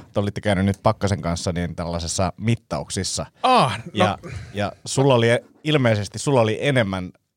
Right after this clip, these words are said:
Speaker 1: suhteessa lihasta kuin Pakkasella.
Speaker 2: No käydään tää nyt läpi, läpi
Speaker 1: Mm,
Speaker 2: nopeasti,
Speaker 1: joo.
Speaker 2: niin päästään sit Visan, Visan
Speaker 1: Joo.
Speaker 2: aiheeseen. Elikkä siis, ö, Pakkanen haasto, haasto, että mennään nyt kattoo tää niinku kehon koostumusmittaus. Ja,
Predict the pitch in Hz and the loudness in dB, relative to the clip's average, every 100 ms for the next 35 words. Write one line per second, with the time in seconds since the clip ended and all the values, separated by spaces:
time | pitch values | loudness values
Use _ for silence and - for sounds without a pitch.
0 | _ _ _ - 123 - 165 101 104 101 | _ _ _ -6 -4 -2 -4 -2 -4 -4
1 | 90 98 92 - 95 - - - - - | -4 -10 -14 -10 -12 -10 -14 -14 -14 -6
2 | 160 254 240 196 175 147 139 131 127 127 | 2 4 4 2 2 2 2 0 0 0
3 | 143 139 127 131 123 - 123 117 123 113 | 0 2 2 4 2 0 -2 0 0 2
4 | 120 117 123 123 107 101 131 117 110 110 | -4 -2 -4 -2 -2 -4 -4 0 0 0
5 | 104 117 123 123 131 123 - - _ _ | -2 -2 -2 -4 -6 -6 -10 -20 _ _
6 | 143 131 123 127 _ _ 139 185 185 170 | -8 -4 -4 -6 _ _ -2 0 2 0
7 | 151 139 135 - 120 - - - _ _ | 2 4 4 4 -2 -2 -20 -20 _ _
8 | _ _ _ _ _ _ _ _ - 135 | _ _ _ _ _ _ _ _ -4 2
9 | 131 - 110 117 120 117 104 - 113 - | 2 2 0 2 0 0 0 0 -2 -2
10 | 104 98 98 90 92 95 92 90 92 - | -6 -6 -4 -4 -6 -12 -10 -10 -12 -10
11 | 110 101 90 87 90 92 95 90 - - | -4 -4 -4 -6 -6 -6 -10 -10 -12 -14
12 | - 92 - 57 - 104 | -14 -14 -8 -8 -6 -6